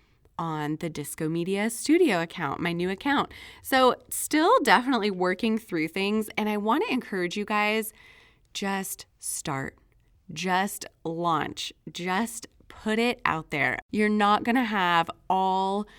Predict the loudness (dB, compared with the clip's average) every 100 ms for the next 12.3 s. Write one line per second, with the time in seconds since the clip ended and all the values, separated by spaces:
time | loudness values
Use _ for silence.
0 | -20 -20 _ -16 -6 -2 2 2 2 -2
1 | -2 0 0 -2 -4 -20 -16 -8 -4 0
2 | 0 0 -2 -6 -10 _ -6 0 2 2
3 | 0 -8 -12 -14 _ _ -10 -4 -4 -4
4 | 0 2 2 0 -4 -20 _ _ _ _
5 | _ _ -10 -6 -2 0 0 0 -4 -6
6 | -2 -2 -2 -12 -20 -20 _ _ -6 -2
7 | 0 -2 -2 -4 -4 -10 _ _ _ _
8 | -4 -2 0 0 -2 -4 -8 -8 0 2
9 | 2 -2 -16 -18 -6 6 6 6 2 -4
10 | -20 -20 _ -16 -2 4 4 4 2 4
11 | 6 6 4 4 2 2 0 0 0 0
12 | 0 0